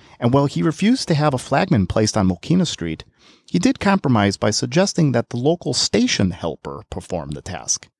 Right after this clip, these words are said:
At a special meeting later that summer, village clerk John Leese drafted an indignant letter back to the company,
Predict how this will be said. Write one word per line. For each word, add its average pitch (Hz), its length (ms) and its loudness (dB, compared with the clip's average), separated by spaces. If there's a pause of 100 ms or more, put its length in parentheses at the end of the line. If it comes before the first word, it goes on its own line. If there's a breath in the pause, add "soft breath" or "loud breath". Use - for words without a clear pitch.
(640)
At - 60 -2
a 151 40 0
special 240 360 2
meeting 175 320 2
later 107 300 2
that 101 200 -4
summer, 95 400 0 (540 soft breath)
village 185 440 0
clerk 117 340 -2 (200)
John 143 360 2
Leese 113 440 -2 (380)
drafted 127 480 -2
an 104 180 2 (140)
indignant 127 640 4
letter 98 300 0
back 87 300 -6
to - 60 -16
the 80 80 -12
company, 87 480 -6